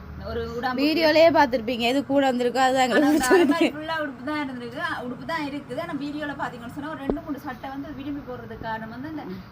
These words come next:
Speaker 1: கம்ஃபர்டபுளா இப்ப விடியல இருந்து பின்னாடி நிக்கிறதுக்கு மட்டும் நல்ல ஒரு உடம்போட வடிவா நல்ல நீட்டா இருக்கணும்ன்றதுக்காக போடுறது. பாத்தீங்களா எப்படி இருக்குண்டு?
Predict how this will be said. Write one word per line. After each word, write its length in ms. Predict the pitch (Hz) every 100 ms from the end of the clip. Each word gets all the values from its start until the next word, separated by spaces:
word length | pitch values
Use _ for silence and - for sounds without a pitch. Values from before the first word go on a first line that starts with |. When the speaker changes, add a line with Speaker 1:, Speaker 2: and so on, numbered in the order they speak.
| -
Speaker 1:
கம்ஃபர்டபுளா 520 | 262 302 294 277 214
இப்ப 140 | 196
விடியல 300 | 196 247 277
இருந்து 180 | 277 269
பின்னாடி 340 | 277 269 277 247
நிக்கிறதுக்கு 460 | 233 247 233 233
மட்டும் 300 | 233 233 302 320 - -
நல்ல 180 | 226 240
ஒரு 160 | 240 233 226 214 214
உடம்போட 420 | - 269 247 233 226
வடிவா 320 | 247 240 233 240
நல்ல 200 | 254 240
நீட்டா 320 | 226 240 302 330
இருக்கணும்ன்றதுக்காக 920 | 339 247 226 226 214 208 208 226 311 240
போடுறது. 340 | - 190 202 294 - - -
பாத்தீங்களா 360 | 262 254 247
எப்படி 240 | 247 254 254
இருக்குண்டு? 360 | 247 254 240